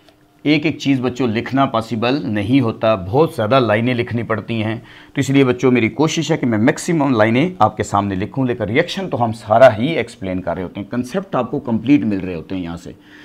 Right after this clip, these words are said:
तो इसलिए बेटा आपको अगर ये सारी वर्डिंग भी चाहिए, एक एक लाइन चाहिए, तो आप कम्युनिटी पे जाके लिंक से इसके नोट्स भी डाउनलोड कर सकते हैं इस चैप्टर के। अब हमारे पास बच्चों नेक्स्ट, अ, इसके अंदर जो है हेडिंग है वो है हाइड्रेशन।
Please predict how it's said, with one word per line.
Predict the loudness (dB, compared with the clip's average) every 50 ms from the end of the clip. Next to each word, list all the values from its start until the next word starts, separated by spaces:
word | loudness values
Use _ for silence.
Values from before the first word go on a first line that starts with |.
| -20 -20 -20 -20 -6 -2
तो | -2
इसलिए | 0 2 4 6 6 6
बेटा | 4 2 0 -2 -4 -2 -2 -2
आपको | -2 -2 -2 0 0 0
अगर | 2 2 0 -2 -2 -4 -8 -16 -16 -6
ये | 0 0 0 0
सारी | 0 -4 -4 0 2 2 4 4 2
वर्डिंग | 2 0 0 0 0 2 2 4 4 2
भी | 2
चाहिए, | 0 0 0 0 2 2 0 0
एक | 0 -2
एक | -4 -4 -4 -2
लाइन | 2 4 4 6 4 4
चाहिए, | 4 4 2 4 4 2 2
तो | 0 0 0
आप | 0 0 0 -2
कम्युनिटी | -2 2 2 4 2 2 0 0 -2 -2
पे | -2 -2 -2
जाके | -2 0 -2 -2 -2 -2 -4 -4 -4 -6 -12 -20 -14 -6 -4
लिंक | 0 2 4 2 2 0
से | -4 -6 -4 -4 -4
इसके | -4 -6 -10 -8 -4 -2 -2
नोट्स | 0 0 -2 -2 -4 -6 -8 -6
भी | -4 -2 -2 -2
डाउनलोड | 0 -2 -2 0 0 -2 -2 -4
कर | -4 -6 -6 -6
सकते | -6 -6 -10 -8 -6 -6
हैं | -6
इस | -6 -6
चैप्टर | -10 -10 -8 -10 -12
के। | -10 -10 -12 -14 -14 -18 -20 -20 -20 -20 -20 -20 -20 -20 -10 -2 2
अब | 2 4
हमारे | 4 4 2 0 0
पास | 0 -2 -4 -4
बच्चों | -6 -6 -2 -2 -2 -2 -4 -8 -8
नेक्स्ट, | -6 -4 -2 -2 -2 -4 -6 -12 -12 -14 -16 -16 _ _ -2
अ, | -2 -2 -2 -4
इसके | -10 -6 -2 0
अंदर | 2 2 2 0
जो | 2 2 2 2 2 0 -4 -8 _ _ _ _ -10
है | -4 2 4 6 6 6
हेडिंग | 6 4 2 4 2 2 2
है | 0 -2 -4 -4
वो | -2 -2 0
है | 2 2 0
हाइड्रेशन। | 0 0 -2 -2 0 2 2 2 0 -2 -6